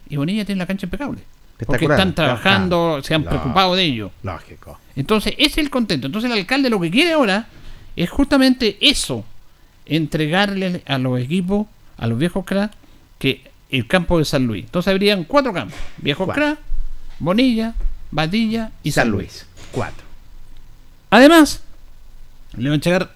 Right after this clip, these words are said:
Speaker 1: ochenta millones de pesos a las cuatro asociaciones.
Speaker 2: Sí, señor.
Speaker 1: Veinte a la,
Speaker 2: Veinte.
Speaker 1: veinte, veinte a cada asociación. Cruz Cordillera, Zavala, Linares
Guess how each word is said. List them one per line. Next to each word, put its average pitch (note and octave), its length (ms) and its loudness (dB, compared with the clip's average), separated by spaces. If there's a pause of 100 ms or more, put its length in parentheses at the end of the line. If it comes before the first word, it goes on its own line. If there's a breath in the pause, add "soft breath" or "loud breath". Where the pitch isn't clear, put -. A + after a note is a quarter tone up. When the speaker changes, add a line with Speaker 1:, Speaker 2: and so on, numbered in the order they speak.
Speaker 1:
ochenta B3+ 640 0
millones A3 360 -2
de G3+ 80 -4
pesos A3 240 -4
a - 20 -4
las G#3 100 -6
cuatro A3 240 -6
asociaciones. A#3+ 420 -8
Speaker 2:
Sí, F#2+ 100 -8
señor. A#2 400 -6 (400)
Speaker 1:
Veinte D3+ 500 2
a E3 40 4
la, D#3+ 320 0
Speaker 2:
Veinte. E3 460 -4
Speaker 1:
veinte, A#2 320 -12
veinte C#3+ 760 -2
a A#2+ 260 -6
cada F3 220 0
asociación. F#3 380 -6 (640)
Cruz A#2 200 -6
Cordillera, D#3 540 -4
Zavala, C#3+ 460 -4
Linares C3 520 -4